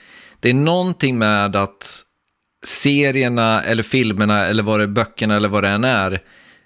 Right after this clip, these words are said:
i, själva också inte är så intresserade av, eh, liksom att göra de här karaktärerna till någonting större, så att säga. Alltså, de är inte hjältar på det sättet som gör att de skulle kunna,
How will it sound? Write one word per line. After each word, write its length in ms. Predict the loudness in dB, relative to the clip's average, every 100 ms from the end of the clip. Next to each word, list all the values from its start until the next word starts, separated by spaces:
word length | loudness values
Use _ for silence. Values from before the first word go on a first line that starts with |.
| _ _
i, 240 | 0 0 0
själva 540 | 0 0 0 0 0
också 260 | -2 0 0
inte 220 | 0 0
är 60 |
så 120 | 0 0
intresserade 960 | 0 -2 -4 -2 0 0 0 -2 -4
av, 680 | -2 -2 0 0 -2 -4 -6
eh, 720 | -6 -6 -8 -12 -14 -12 -10 -10 -10
liksom 420 | -8 -6 -4 0 0
att 260 | -2 -10 -8
göra 580 | -2 2 2 0 0 0
de 160 | 0
här 380 | 0 2 2 0
karaktärerna 880 | -2 -2 -2 -2 -2 0 0 -2 -6
till 320 | -4 -4 -2
någonting 400 | -2 -2 -2 -2
större, 720 | -2 -2 -2 -2 -4 -10 -10
så 220 | -10 -12 -12
att 120 | -8
säga. 240 | -8 -6
Alltså, 200 | -6 -2
de 180 | 0 2
är 120 | 2
inte 220 | 0 -4
hjältar 1080 | -6 -2 0 0 0 -4 _ _ -2 0 -2 -4
på 80 | -2
det 160 | -2 0
sättet 460 | -2 -4 -4 -4
som 160 | 0 2
gör 240 | 2 2
att 140 | -2 -4
de 120 | -6
skulle 240 | -2 -4
kunna, 280 | -2 -4 -4